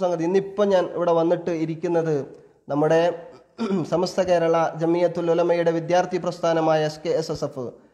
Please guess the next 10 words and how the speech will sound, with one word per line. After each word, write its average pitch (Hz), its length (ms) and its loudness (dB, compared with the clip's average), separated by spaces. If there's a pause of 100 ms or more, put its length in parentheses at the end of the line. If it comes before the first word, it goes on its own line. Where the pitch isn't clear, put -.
(240)
അത് 151 120 2 (200)
മഹാനായ 165 480 4
അമീദ് 175 260 -2
അലി 170 200 -4
തങ്ങളുടെ 170 340 2
നേതൃത്വത്തിലൊരു, 175 720 0 (380)
ഒരു 175 100 0 (100)
യാത്ര 185 260 2 (120)
നടത്താണ്. 143 440 -2 (460)
അസ്തിത്വം, 165 440 -4